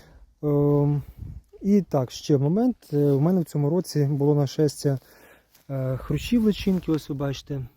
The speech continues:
в мене молодий кущик, я його просто літом підсаджував, чи весни, вже не пам'ятаю, зараз я вам покажу. Вони просто мені почали всі під'їдати ось цю полуницю. Ось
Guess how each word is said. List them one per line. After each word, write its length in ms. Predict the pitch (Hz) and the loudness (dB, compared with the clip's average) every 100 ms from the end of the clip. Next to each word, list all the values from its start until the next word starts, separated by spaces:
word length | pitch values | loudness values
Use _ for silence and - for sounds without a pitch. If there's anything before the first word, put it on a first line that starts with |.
| _ _ _ _ _ _ - - | _ _ _ _ _ _ -20 -10
в 240 | 139 135 | -6 -4
мене 240 | 147 139 | -4 -2
молодий 360 | 135 143 135 143 | -2 -2 -2 -4
кущик, 460 | - 262 - 202 170 | -4 -8 -4 -4 0
я 60 | |
його 100 | 165 | -2
просто 340 | - 165 - 156 | -4 -8 -4 -4
літом 300 | 156 151 139 | -2 -6 -10
підсаджував, 720 | 151 - 151 135 143 135 135 - - | -10 -6 -6 -4 -4 -4 -6 -8 -6
чи 120 | - | -4
весни, 300 | 127 - 196 | -6 -2 -2
вже 120 | 175 | 0
не 60 | 151 | -2
пам'ятаю, 440 | 151 147 - 143 | -2 -2 0 -2
зараз 260 | 135 135 - | -2 -4 -4
я 60 | 131 | -6
вам 100 | 127 | -8
покажу. 460 | 135 143 131 131 - - - - - - - - | -8 -6 -4 -4 -6 -8 -6 -4 -6 -8 -8 -2
Вони 200 | 139 202 | 2 2
просто 280 | 185 170 156 | 2 0 0
мені 200 | 151 175 | 0 0
почали 340 | 147 - 151 | -4 -2 -2
всі 220 | 147 - | -2 -6
під'їдати 640 | 156 139 127 143 151 143 131 - - - | -6 -4 0 2 2 2 -2 -6 -8 -4
ось 180 | - - | -4 -2
цю 100 | 156 | -2
полуницю. 540 | 151 139 123 113 156 | 0 -2 -2 -4 -4
Ось 280 | 160 - | -4 -4